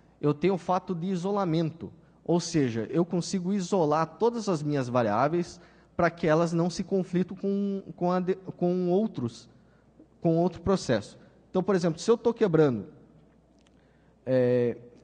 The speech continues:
se eu tenho uma variável principal que é total,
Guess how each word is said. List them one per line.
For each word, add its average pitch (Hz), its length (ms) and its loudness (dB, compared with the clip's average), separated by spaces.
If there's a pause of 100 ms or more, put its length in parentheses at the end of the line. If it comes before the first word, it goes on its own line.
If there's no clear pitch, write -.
se - 200 -8
eu 165 80 2
tenho 170 400 -2
uma 170 180 2
variável 160 400 4 (300)
principal 160 480 0
que 151 100 -8
é 156 60 2
total, - 840 -2